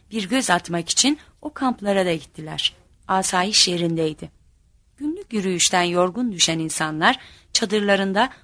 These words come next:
horul horul uyuyorlardı. Işıl ışıl yıldızların altındaki sivri tepeli bu çadırların yanında yakılmış ateşler de sönmeye yüz tutmuştu.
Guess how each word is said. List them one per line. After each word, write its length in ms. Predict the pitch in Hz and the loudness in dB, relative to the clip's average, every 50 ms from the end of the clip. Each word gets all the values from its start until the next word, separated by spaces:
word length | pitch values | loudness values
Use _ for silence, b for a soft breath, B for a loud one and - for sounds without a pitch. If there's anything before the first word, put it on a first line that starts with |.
| B _ - | B _ -10
horul 240 | 302 311 339 302 262 | -8 -8 -8 -8 -6
horul 380 | 226 214 196 208 202 - - | -4 -2 -2 -2 -2 -4 -4
uyuyorlardı. 800 | 185 185 175 170 165 160 160 156 156 156 156 151 - - 175 - _ _ _ _ _ _ _ _ _ - | -4 -4 -2 -2 -2 -4 -4 -6 -6 -8 -8 -10 -10 -10 -14 -14 _ _ _ _ _ _ _ _ _ -2
Işıl 320 | 240 - - - 349 285 | 4 4 6 6 4 2
ışıl 340 | - - - - - 190 185 | 2 2 4 4 4 2 0
yıldızların 640 | 180 185 180 170 165 180 165 165 185 180 180 180 | -2 -2 -4 -6 -6 -8 -2 0 2 2 2 2
altındaki 720 | 175 165 170 165 165 - 175 170 170 170 165 - - 233 269 B B B B B | 2 2 2 2 0 -4 -4 -2 -2 -2 -2 -2 -2 -2 -2 B B B B B
sivri 380 | B - - - 220 214 269 311 | B 0 0 0 0 0 -4 -4
tepeli 460 | - - - - - 175 170 170 170 | -2 -2 -4 -2 -2 0 0 0 0
bu 80 | 175 170 | 0 -2
çadırların 540 | - - 180 175 185 175 170 170 170 170 175 | 0 0 0 -2 -2 -2 0 2 2 2 2
yanında 560 | 170 165 160 160 160 156 160 165 214 262 262 B B B B B B - | 0 0 0 0 0 -2 2 2 2 2 2 B B B B B B -2
yakılmış 480 | 240 233 - - 277 277 285 302 - - | -2 -2 -2 -4 -2 0 4 2 2 2
ateşler 640 | - 190 - - 190 175 - - 170 165 160 165 151 | 2 -2 0 0 2 4 4 4 4 2 0 0 0
de 160 | 208 247 294 B B B B | 0 -2 -2 B B B B
sönmeye 520 | - - - 196 185 180 180 180 190 214 | -8 -4 -2 -2 0 0 0 0 0 0
yüz 260 | 220 202 220 214 - - | 0 -2 -2 -4 -4 -4
tutmuştu. 580 | - 160 - - 160 151 - - - - - | -4 -6 -6 -8 -8 -4 -4 -4 -4 -6 -12